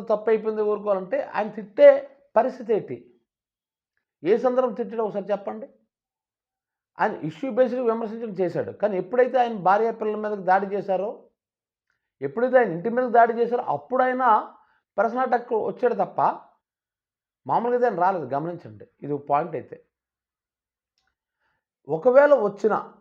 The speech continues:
ఒకటి అర ఏమైనా ఆయన కొద్దిగా తొందరపడినా క్షమించడంలో తప్పే ఉంది.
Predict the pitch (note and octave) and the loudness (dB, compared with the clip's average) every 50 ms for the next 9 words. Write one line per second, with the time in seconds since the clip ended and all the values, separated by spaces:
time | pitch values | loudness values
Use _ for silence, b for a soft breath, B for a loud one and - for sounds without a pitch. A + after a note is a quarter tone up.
0 | _ _ _ _ - D3+ F#3 F#3+ G#3 A#3+ - - F#3+ G3+ G3 D#3+ - D#3 D#3+ F3 | _ _ _ _ -10 -10 -10 -2 -2 0 0 2 2 2 2 2 2 0 0 0
1 | F#3 F#3+ F#3+ F3+ E3+ E3 D#3 D3 C3+ C#3+ - - - D3 C#3 C#3 - - C#3+ D#3+ | 0 0 0 0 0 0 -2 -4 -6 -6 -8 -12 -8 -8 -8 -6 -4 -6 -4 -2
2 | F#3 F#3 F3+ - D3+ C3+ C3 A#2+ A#2 A2+ A2 - - _ _ _ _ _ _ _ | -2 -4 -2 -2 -2 -2 -2 -4 -4 -4 -6 -6 -12 _ _ _ _ _ _ _
3 | _ _ _ _ _ _ _ _ _ _ _ _ _ _ _ _ _ _ _ _ | _ _ _ _ _ _ _ _ _ _ _ _ _ _ _ _ _ _ _ _
4 | _ _ _ _ _ _ - G#3+ A3 B3 C4+ A#3 C#4 C4+ C#4 C4+ C4+ C4+ A#3 G3+ | _ _ _ _ _ _ 2 2 2 2 2 -2 -4 -4 -2 2 2 4 4 4
5 | G#3+ C4 - - - _ _ _ _ _ G3+ G3 G3+ - B3 B3 A#3+ A#3 A3+ A#3 | 2 0 -6 -14 -20 _ _ _ _ _ -4 -4 2 2 2 2 2 0 -6 -10
6 | B3 | -12